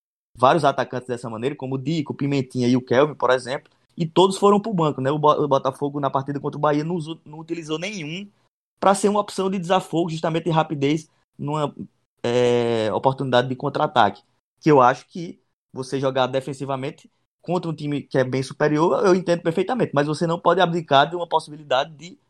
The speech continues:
construir a partir do momento que tem a bola, mesmo que seja de uma maneira mais vertical, de uma maneira mais rápida, pra, é, utilizar contragolpes. E aí o, o Mauro Fernandes acabou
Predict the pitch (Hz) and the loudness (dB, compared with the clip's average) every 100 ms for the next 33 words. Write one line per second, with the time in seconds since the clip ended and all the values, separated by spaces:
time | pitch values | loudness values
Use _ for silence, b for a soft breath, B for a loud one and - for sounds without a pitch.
0 | _ - 185 165 165 143 156 139 156 147 | _ -6 -4 -2 -2 0 0 -2 -2 -4
1 | 147 139 - 156 165 131 131 151 _ _ | -4 -6 -10 -6 -2 2 2 0 _ _
2 | _ _ - 139 156 160 156 143 147 143 | _ _ -2 0 0 -4 -2 0 2 2
3 | 135 135 127 127 127 131 - 120 131 135 | 2 2 4 2 2 -2 0 0 0 -2
4 | 131 127 123 120 117 113 143 147 - _ | -2 0 2 0 2 0 0 -10 -10 _
5 | - 131 131 123 - _ _ _ - 113 | 0 4 6 4 -2 _ _ _ -8 -4
6 | 120 127 127 120 123 127 139 131 151 131 | -2 -2 -6 -2 0 -2 -4 -6 -4 -2
7 | 113 - - - 127 127 135 147 147 139 | -4 -4 -16 -6 -2 0 0 0 0 0
8 | 131 127 _ _ _ _ _ _ _ _ | -2 -4 _ _ _ _ _ _ _ _
9 | 120 120 120 123 127 120 127 135 123 131 | -10 -2 2 2 2 0 -2 -2 0 0
10 | 120 127 131 | 2 0 -2